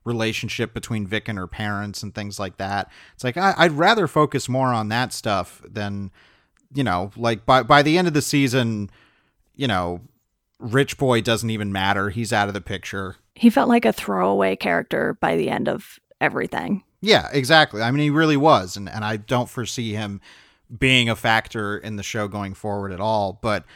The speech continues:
Speaker 1: another element of the show that I think it's talking about, the, the,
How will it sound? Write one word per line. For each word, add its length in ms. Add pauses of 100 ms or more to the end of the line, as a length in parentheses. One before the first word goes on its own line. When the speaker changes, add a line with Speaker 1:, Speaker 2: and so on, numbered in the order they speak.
(280)
Speaker 1:
another 600
element 380
of 80
the 60
show 340
that 100
I 100
think 240
it's 140
talking 420
about, 400
the, 160
the, 360